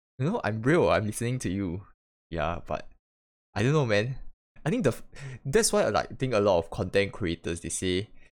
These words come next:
you know, when you go to those, um, um, conventions or you meet your viewers in real life, I mean, it really helps a lot to kind of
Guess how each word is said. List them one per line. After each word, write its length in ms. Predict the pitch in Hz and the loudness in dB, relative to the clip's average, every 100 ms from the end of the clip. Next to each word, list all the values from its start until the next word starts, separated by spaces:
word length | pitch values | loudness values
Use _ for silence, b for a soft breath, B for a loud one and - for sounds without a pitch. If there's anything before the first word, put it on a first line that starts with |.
| _ 98 | _ -4
you 60 | |
know, 80 | 107 | -2
when 180 | 101 101 | 0 0
you 300 | 101 98 104 | 0 -2 0
go 160 | 135 131 | 0 0
to 280 | 107 90 - | -2 -6 -2
those, 440 | 101 98 104 - - | 0 0 -2 -4 -4
um, 680 | 92 85 90 87 82 71 - _ _ _ _ - | -2 -2 -2 -8 -8 -10 -12 _ _ _ _ -8
um, 140 | 92 87 | -6 -2
conventions 920 | 104 92 82 98 101 - 101 95 - | 0 0 2 2 2 2 0 0 -2
or 140 | 92 | -2
you 120 | 95 | -2
meet 240 | 101 123 76 | -2 -2 0
your 580 | 87 80 78 71 87 - | 2 4 4 0 -2 -6
viewers 400 | 92 90 90 - | -2 0 0 -2
in 160 | 85 80 | -8 -2
real 160 | 82 | 0
life, 380 | 78 73 73 - _ _ _ _ _ - | 2 0 -2 -14 _ _ _ _ _ -4
I 100 | - | -2
mean, 160 | 113 98 | 0 -2
it 80 | |
really 220 | 98 98 113 | 0 2 4
helps 340 | - 101 - | 4 2 -2
a 40 | 71 | -2
lot 260 | 82 - _ | -4 -4 _
to 320 | 92 87 80 - | -6 -4 -6 -8
kind 200 | - 139 | 0 2
of 160 | 85 | 0